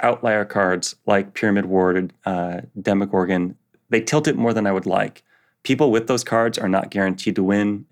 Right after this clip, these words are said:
in any way, shape, or form, but they've got more power. And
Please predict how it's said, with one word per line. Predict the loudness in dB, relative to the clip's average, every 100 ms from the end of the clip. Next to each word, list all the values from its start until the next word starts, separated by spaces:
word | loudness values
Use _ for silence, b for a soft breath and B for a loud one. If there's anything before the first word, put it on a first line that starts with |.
| _ -4
in | -2
any | 0 0
way, | -2
shape, | -2 -4 -6
or |
form, | -2 2 2 0 -4 B B B -6
but | -2
they've | 0
got | 2 0 -2
more |
power. | -6 0 2 2 -2 -6 0
And | 2 2 0